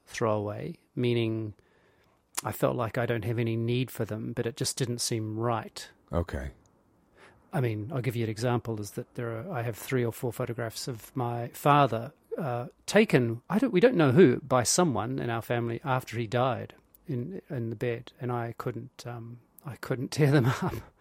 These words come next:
Speaker 1: I mean, obviously, maybe, but, um,
Speaker 2: Oh, taking, okay, that opens a whole different doorway of taking pictures of people after they've died.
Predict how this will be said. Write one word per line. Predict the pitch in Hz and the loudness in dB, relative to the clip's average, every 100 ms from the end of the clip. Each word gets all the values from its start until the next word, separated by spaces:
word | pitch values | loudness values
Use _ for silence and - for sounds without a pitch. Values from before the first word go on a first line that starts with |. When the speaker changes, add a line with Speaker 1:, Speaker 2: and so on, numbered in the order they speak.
| - - - - - _ _ _ _ - | -20 -20 -20 -20 -20 _ _ _ _ -12
Speaker 1:
I | |
mean, | 113 - - | -12 -12 -10
obviously, | 123 135 127 135 | -10 -10 -10 -8
maybe, | 120 127 135 143 | -6 -6 -6 -6
but, | 131 - - 123 | -8 -10 -12 -12
um, | 123 131 - _ _ _ _ - | -10 -12 -18 _ _ _ _ -2
Speaker 2:
Oh, | 135 147 156 147 131 117 - | 4 6 8 8 8 6 4
taking, | - 135 139 147 147 - | 0 -2 -2 -2 -2 2
okay, | 117 117 - 104 95 | 4 4 2 0 6
that | 110 113 | 6 8
opens | 101 92 92 87 | 6 6 2 2
a | 85 82 | 4 2
whole | 78 - 110 95 90 | 0 4 8 10 8
different | 82 80 80 - | 2 -2 -6 -2
doorway | 82 78 76 | 2 4 2
of | 73 | 0
taking | - 78 80 | -2 -4 -4
pictures | 76 82 - 73 | -8 -8 -8 -8
of | - | -6
people | 80 73 73 | -6 -4 -6
after | 67 73 | -6 -6
they've | 71 69 | -6 -2
died. | 73 69 67 67 | -2 -2 -4 -8